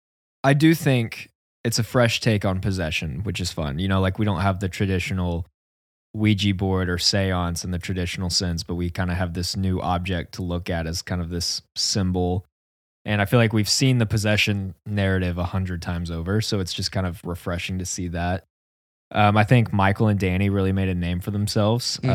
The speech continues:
Speaker 1: Um, I hope we get more from them in the years to come. I'm sure we will, 'cause this movie was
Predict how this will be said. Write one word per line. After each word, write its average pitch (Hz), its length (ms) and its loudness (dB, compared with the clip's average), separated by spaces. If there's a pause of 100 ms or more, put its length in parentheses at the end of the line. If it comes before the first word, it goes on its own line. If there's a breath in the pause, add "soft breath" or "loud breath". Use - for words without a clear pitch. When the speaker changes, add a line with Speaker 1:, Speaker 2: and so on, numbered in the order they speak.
(120)
Speaker 1:
Um, 113 240 0 (180)
I - 80 0
hope 107 180 4
we 104 60 0
get 92 280 0 (840)
more 92 300 0
from 95 240 -2
them 90 420 0
in 101 60 -2
the 92 80 0
years 87 240 -2
to - 60 -8
come. 90 240 0
I'm 87 120 0
sure 87 220 -2
we 85 120 -4
will, 82 320 -4
'cause - 400 -6
this - 220 -6
movie 90 240 -2
was 85 240 -4